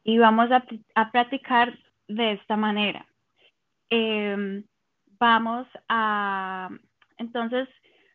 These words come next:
lo primero que van a hacer es los que quieren una palabra de conocimiento, palabra de sabiduría, prof-, palabra profética, le van, van a colocar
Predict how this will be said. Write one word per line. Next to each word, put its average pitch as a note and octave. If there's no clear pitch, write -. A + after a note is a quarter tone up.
lo A#3+
primero B3
que D4
van A#3
a A#3+
hacer B3
es A#3+
los A3+
que A3
quieren A3
una A#3+
palabra G#3
de A3+
conocimiento, G#3+
palabra G3+
de G#3+
sabiduría, G3+
prof-, G#3+
palabra G3+
profética, G#3+
le A3+
van, G#3+
van A3
a A#3
colocar A3